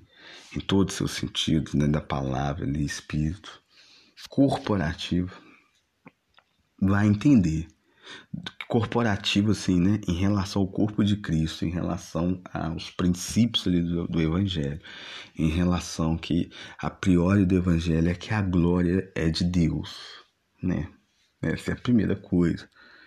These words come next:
Direto eu tenho falado com as pessoas assim, a gente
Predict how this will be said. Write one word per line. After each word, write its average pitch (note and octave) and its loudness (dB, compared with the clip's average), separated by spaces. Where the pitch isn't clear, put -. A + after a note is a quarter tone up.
Direto D#2+ 0
eu - -2
tenho D#2+ -2
falado E2+ -2
com - -4
as D#2 -2
pessoas D#2+ 0
assim, E2+ -2
a D2+ 0
gente D#2 -2